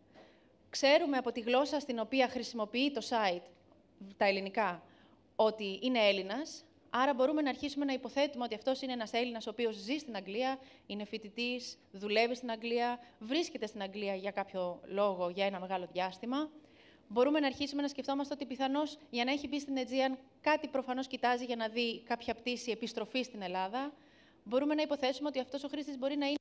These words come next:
και ακόμα λίγο homesick, μπορεί να του λείπει λίγο η Ελλάδα, μπορεί να του λείπει λίγο το σπιτικό φαγητό. Και γιατί να μην αρχίσουμε, λοιπόν, να εμφανίζουμε μηνύματα τα οποία μιλάνε λίγο περισσότερο στον άνθρωπο που βρίσκεται πίσω από την, ε, ε, από το monitor και μιλάνε λίγο περισσότερο στο συναίσθημα του χρήστη.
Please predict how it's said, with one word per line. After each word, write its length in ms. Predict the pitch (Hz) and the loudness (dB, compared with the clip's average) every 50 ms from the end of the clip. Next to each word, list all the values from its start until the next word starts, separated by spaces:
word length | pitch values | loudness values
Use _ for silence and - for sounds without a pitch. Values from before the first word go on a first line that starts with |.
| _ | _
και 120 | - 269 240 | -4 -4 -4
ακόμα 280 | 240 - 294 294 294 | 0 0 0 0 0
λίγο 220 | 302 311 302 330 320 330 | 0 0 -2 -2 0 2
homesick, 380 | 339 339 285 254 - - - - | 2 2 2 0 -4 -6 -8 -8
μπορεί 220 | 202 202 220 233 240 | -6 -4 -4 -2 -2
να 120 | 262 262 | -4 -4
του 80 | 262 254 | -2 -2
λείπει 220 | 262 311 - 226 | -4 -4 -4 -6
λίγο 220 | 202 190 180 180 | -8 -6 -6 -4
η 60 | 180 185 | -4 -4
Ελλάδα, 280 | 180 180 175 175 180 | -4 -6 -6 -6 -6
μπορεί 140 | 180 214 220 | -6 -6 -6
να 60 | 233 | -6
του 100 | 220 226 | -6 -6
λείπει 200 | 220 247 240 254 | -6 -4 -4 -4
λίγο 160 | 240 254 254 | -2 -2 -2
το 80 | 247 233 | -4 -6
σπιτικό 360 | - - 240 220 226 - 233 | -8 -10 -10 -10 -8 -8 -8
φαγητό. 480 | 226 233 226 214 226 214 190 175 170 - - _ - - - - - - - - - _ _ _ | -6 -6 -6 -6 -4 -4 -4 -4 -6 -10 -18 _ -20 -20 -20 -20 -20 -20 -20 -20 -20 _ _ _
Και 100 | - 277 | 2 2
γιατί 300 | 269 262 262 262 370 403 | 4 6 4 4 2 0
να 100 | 415 370 | 0 0
μην 140 | 359 381 370 | 2 2 2
αρχίσουμε, 440 | 294 - - 330 330 339 330 302 | 2 2 0 -4 -4 -2 -2 -2
λοιπόν, 380 | 262 240 - 240 254 277 302 349 - - - - - _ | -2 0 0 2 2 2 2 0 -4 -10 -18 -20 -20 _
να 120 | - 247 240 | -4 -2 -2
εμφανίζουμε 460 | 240 240 247 247 262 302 311 320 320 | 0 0 0 0 0 2 2 2 2
μηνύματα 440 | 285 254 240 247 254 277 285 320 302 | 2 2 0 0 0 2 2 2 2
τα 100 | - 254 | 2 2
οποία 360 | 233 - 269 285 302 320 - - | 2 2 2 4 4 2 2 0
μιλάνε 380 | 240 240 247 262 285 311 311 | -4 -2 2 2 2 4 4
λίγο 220 | 311 294 320 320 339 | 2 2 2 0 2
περισσότερο 680 | 320 294 269 233 - 269 262 262 285 302 339 370 349 - | 2 2 2 2 0 0 0 0 2 0 0 0 -2 -6
στον 260 | - - - 247 247 | -8 -6 -4 0 2
άνθρωπο 340 | 262 311 - - 262 220 226 | 2 2 2 0 -2 -2 -2
που 120 | 214 214 202 | -4 -4 -6
βρίσκεται 380 | 202 214 214 - 214 208 202 | -6 -6 -6 -6 -6 -6 -6
πίσω 280 | 202 - 226 214 - 202 | -4 -4 -4 -4 -4 -6
από 120 | 190 196 | -8 -8
την, 240 | 190 - 190 185 185 | -10 -10 -10 -8 -6
ε, 280 | 175 170 170 170 - - - _ | -6 -6 -6 -8 -10 -14 -16 _
ε, 360 | - - 196 180 175 185 180 175 | -6 -4 -2 -2 -2 -2 -4 -4
από 200 | 185 190 - 190 | -6 -6 -6 -6
το 120 | - 185 196 190 | -4 -4 -4 -4
monitor 420 | 190 190 190 180 202 214 262 285 - - - - - - | -4 -4 -6 -4 -2 -2 -2 -4 -6 -10 -18 -20 -18 -6
και 120 | - 240 | -2 -2
μιλάνε 300 | 240 247 269 294 311 311 | 0 2 2 2 2 2
λίγο 220 | 311 - 302 294 302 | 2 0 -2 -2 0
περισσότερο 400 | 320 311 240 - 285 285 320 330 | 0 -2 0 -2 -2 -2 -2 -4
στο 120 | 320 311 | -4 -4
συναίσθημα 560 | 277 - 277 269 294 285 277 285 - 180 175 | -4 -2 0 2 2 2 0 -2 -6 -12 -10
του 80 | 175 175 | -10 -10
χρήστη. 460 | - 185 175 170 - - 170 165 170 | -10 -10 -10 -10 -10 -12 -16 -16 -16